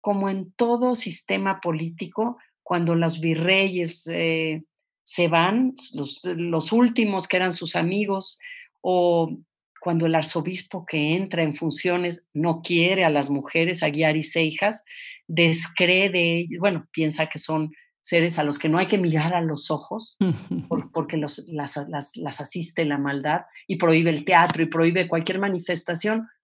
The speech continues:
Speaker 1: pues Sor Juana ya está perdida, ¿no?
Speaker 2: Claro.
Speaker 1: Aunque no está perdida. Bueno, en mi novela no está perdida, y ahí entramos a la ficción histórica,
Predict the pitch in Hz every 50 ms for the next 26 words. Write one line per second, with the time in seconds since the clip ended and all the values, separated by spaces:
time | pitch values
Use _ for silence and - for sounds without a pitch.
0 | _ _ - 175 - 170 151 - - 190 180 165 151 143 139 139 - 131 - -
1 | 135 123 127 143 147 143 131 123 123 151 202 240 233 _ _ _ _ - - -
2 | 160 151 190 240 247 269 254 277 254 - 269 262 - 262 240 240 240 254 240 214
3 | 175 - - _ _ _ _ _ _ _ _ 202 220 226 226 220 220 226 220 214
4 | 208 233 247 247 240 233 220 214 208 - 208 208 208 208 190 185 190 202 190 180
5 | 151 147 143 156 151 160 160 170 175 165 165 175 170 165 165 165 - 160 151 151
6 | 147 - - - - - 170 160 160 156 160 - - 175 170 160 147 143 - 151
7 | 151 -